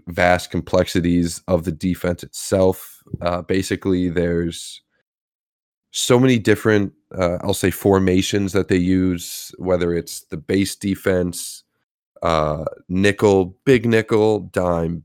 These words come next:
big dime, quarter, big quarter, and then you have, uh,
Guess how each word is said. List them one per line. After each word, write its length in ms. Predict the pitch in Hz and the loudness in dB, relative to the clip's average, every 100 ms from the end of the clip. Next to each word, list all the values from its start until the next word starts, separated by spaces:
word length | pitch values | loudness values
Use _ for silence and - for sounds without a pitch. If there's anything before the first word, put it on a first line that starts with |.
| _ | _
big 300 | 113 104 95 | 0 0 0
dime, 680 | 110 101 98 95 90 87 - - | 2 4 2 2 0 -4 -10 -8
quarter, 420 | - 92 87 85 - | 0 2 2 -2 0
big 220 | 127 120 | 0 0
quarter, 720 | - 113 107 104 101 101 98 - | 0 2 4 6 4 4 0 -4
and 140 | 90 85 | -6 -2
then 160 | 85 | -2
you 100 | 85 | -4
have, 500 | 92 87 82 85 78 - | -4 -4 -4 -6 -12 -16
uh, 260 | 85 82 | -12 -12